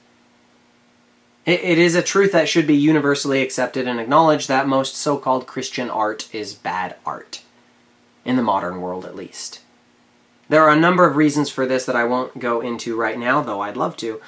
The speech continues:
but one of them is because there is a misplaced, wrong-headed conviction that as good Christian people,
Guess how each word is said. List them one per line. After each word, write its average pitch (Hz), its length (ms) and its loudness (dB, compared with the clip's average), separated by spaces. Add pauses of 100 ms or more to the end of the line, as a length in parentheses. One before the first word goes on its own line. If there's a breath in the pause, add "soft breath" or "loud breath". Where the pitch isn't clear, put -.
(260 loud breath)
but 139 200 2
one 180 240 6
of 180 160 4
them 131 280 2
is 139 160 -2
because 156 640 4
there 147 160 2
is 143 120 0
a 139 80 0
misplaced, 143 880 0
wrong-headed 151 760 4
conviction 123 500 -4
that 120 120 -2
as 113 140 -4
good 156 300 -2
Christian 147 500 -6
people, 143 400 -6